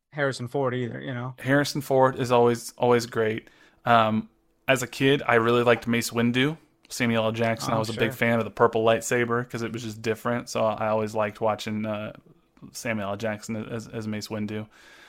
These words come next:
Speaker 2: Um, and who doesn't like Lando Calrissian? You
Speaker 1: Oh,
Speaker 2: gotta
Speaker 1: sure.
Speaker 2: like Lando.
Speaker 1: Uh, Childish Gambino,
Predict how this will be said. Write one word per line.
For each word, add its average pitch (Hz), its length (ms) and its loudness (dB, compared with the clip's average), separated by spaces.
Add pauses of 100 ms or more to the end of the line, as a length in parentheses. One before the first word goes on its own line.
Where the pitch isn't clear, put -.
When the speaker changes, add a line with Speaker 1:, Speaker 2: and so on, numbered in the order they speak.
(160)
Speaker 2:
Um, 117 420 -2 (460)
and 185 260 -2 (200)
who 202 140 -2
doesn't 226 280 2
like 208 260 2
Lando 190 340 2
Calrissian? 170 680 0 (720)
You 151 100 -2
Speaker 1:
Oh, 139 40 0
Speaker 2:
gotta 147 140 2
Speaker 1:
sure. 180 80 4
Speaker 2:
like 139 200 6
Lando. 117 460 -2 (1080)
Speaker 1:
Uh, 120 300 -6
Childish 139 360 0
Gambino, 143 600 0